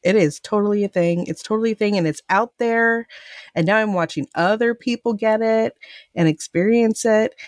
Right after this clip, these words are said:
and they're not even, like, there yet, but they're, but I can see the glimmer. I can see them getting it.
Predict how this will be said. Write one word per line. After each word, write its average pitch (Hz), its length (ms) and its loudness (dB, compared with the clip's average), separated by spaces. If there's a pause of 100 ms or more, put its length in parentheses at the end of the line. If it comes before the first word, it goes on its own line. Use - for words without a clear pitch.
(160)
and 151 140 -2
they're 175 100 2
not 208 180 2
even, 165 420 0
like, 156 260 -2 (280)
there 190 480 2
yet, 285 460 0 (720)
but 180 280 -4
they're, 175 240 2
but 175 180 -2
I 185 80 0
can 175 200 -4
see 262 320 0
the 226 120 -2
glimmer. 214 360 2
I 160 80 -6
can 180 180 -4
see - 200 -2
them 226 140 4
getting 208 380 2
it. - 160 -8